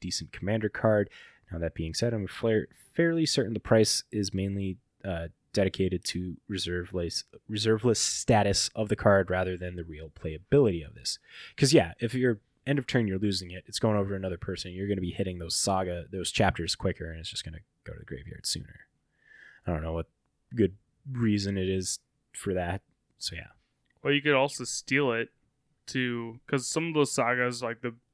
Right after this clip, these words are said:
Speaker 2: chapter three hits hard. Okay, well, I s-, on this,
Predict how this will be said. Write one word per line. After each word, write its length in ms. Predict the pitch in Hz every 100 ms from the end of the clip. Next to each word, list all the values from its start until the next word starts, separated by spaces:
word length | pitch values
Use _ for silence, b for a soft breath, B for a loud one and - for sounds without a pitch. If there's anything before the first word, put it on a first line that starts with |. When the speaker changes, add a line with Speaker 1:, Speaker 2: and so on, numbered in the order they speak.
| -
Speaker 2:
chapter 340 | - 135 123
three 440 | 117 123 127 120 110
hits 240 | 120 110
hard. 400 | - 113 101 104 _ _ _
Okay, 160 | - 110
well, 420 | 107 107 107 110 _ _
I 160 | 120 117
s-, 180 | 110 -
on 200 | 135 127
this, 280 | 117 -